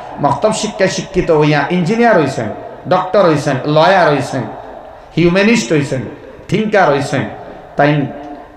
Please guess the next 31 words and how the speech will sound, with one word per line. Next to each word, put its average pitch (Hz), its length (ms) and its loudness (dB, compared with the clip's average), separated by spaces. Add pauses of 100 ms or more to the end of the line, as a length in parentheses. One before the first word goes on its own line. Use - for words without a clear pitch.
(120)
হ্যাঁ, 147 380 0 (380)
অ্যাস্ট্রোলজার 185 600 2
হইছেন, 143 300 0 (440)
বহুত 226 420 4 (140)
নেক 190 360 2
নেক 190 280 2
বান্দা 165 260 2
হল 170 220 4
বনছেন, 147 480 0 (320)
আল্লাহওয়ালা 180 520 4
হইছেন, 156 380 2 (380)
জাইজ 170 320 4
অ্যাস্ট্রোলজি 151 580 2
আর 123 60 4 (100)
কি, 104 100 -6 (220)
মাত 127 160 0
বুঝছেন 165 280 0
নি 156 80 0
ভাই? 131 240 4
এখন 107 160 0 (640)
না 131 120 2
জাইজ 160 260 4
এগুলো 151 240 2
নাই। 104 120 -2 (840)
ইলা 262 200 4
বহুত 262 460 6
মানুষ 233 320 2
আছে 226 160 2
না, 220 80 2 (180)
দাড়িও 214 380 4
আছে, 180 560 2